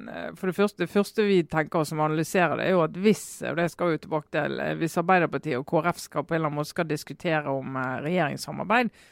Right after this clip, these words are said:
så er jo den K-en, gir de jo det første fem minuttene av forhandlingen og sier, «Vær så god, her er K-en tilbake, ferdig med det.» Eh, men det som er interessant med det, er jo denne forflytningen i Arbeiderpartiet. For det var jo, altså, de som argumenterte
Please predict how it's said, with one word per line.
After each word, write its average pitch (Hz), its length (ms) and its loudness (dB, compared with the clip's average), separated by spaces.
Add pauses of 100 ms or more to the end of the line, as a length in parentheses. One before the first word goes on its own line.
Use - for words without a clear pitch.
(120)
så 190 80 -2
er 190 60 4
jo - 80 4
den 170 180 -2
K-en, 147 400 6 (140)
gir 190 240 6
de 143 80 -2
jo 110 160 -4
det 139 100 -8
første 165 380 -4
fem 160 240 2
minuttene - 420 -6
av - 80 -16
forhandlingen 143 480 -2
og - 60 -14
sier, 143 180 -4
«Vær 151 160 -2
så 165 140 -8
god, 147 160 -2
her 151 100 0
er - 140 -14
K-en 151 260 -4
tilbake, 170 400 -2
ferdig 165 240 -4
med 175 80 -2
det.» 247 140 4 (500)
Eh, 175 80 -6
men 226 160 4
det 254 140 6
som 240 100 -2
er 233 140 2
interessant 208 420 -2
med 143 160 -2
det, 143 80 -2
er 302 140 0
jo 381 80 -4
denne 294 200 0 (220)
forflytningen 175 720 -4
i 208 80 0 (160)
Arbeiderpartiet. 147 720 -2
For 214 160 -2
det 226 160 4
var 220 220 4
jo, 120 100 2
altså, 196 160 -6
de 220 160 -2
som 160 160 2
argumenterte - 400 -2